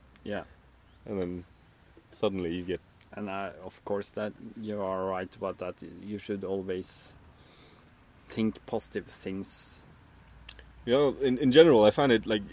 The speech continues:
Speaker 2: it's, it's easier. I, I enjoy more trusting people up front.
Speaker 1: Yeah.
Speaker 2: And then once in a while you get fucked over.
Speaker 1: Mm.
Speaker 2: But because you choose to trust people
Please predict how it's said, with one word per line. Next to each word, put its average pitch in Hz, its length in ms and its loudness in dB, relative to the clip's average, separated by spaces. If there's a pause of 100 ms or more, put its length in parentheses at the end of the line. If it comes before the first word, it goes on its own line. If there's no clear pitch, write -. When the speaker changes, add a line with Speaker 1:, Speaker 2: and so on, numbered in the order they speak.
Speaker 2:
it's, - 300 -10 (140)
it's 127 200 0
easier. 151 420 6 (460)
I, 151 220 2
I 160 260 4 (220)
enjoy 151 460 6
more 147 360 10 (400)
trusting 139 400 2
people 113 360 0
up 98 100 2
front. 143 440 2 (160)
Speaker 1:
Yeah. 113 160 -2
Speaker 2:
And 104 80 0
then 110 300 0 (360)
once 135 260 6
in 131 60 2
a 123 40 2
while 120 240 6
you 117 120 2
get 104 140 2
fucked 110 240 0
over. 117 240 4 (340)
Speaker 1:
Mm. 104 140 -6 (800)
Speaker 2:
But 107 240 6 (360)
because 147 600 6 (260)
you 120 80 4
choose 131 260 4
to - 80 -4
trust 127 300 4
people 117 340 4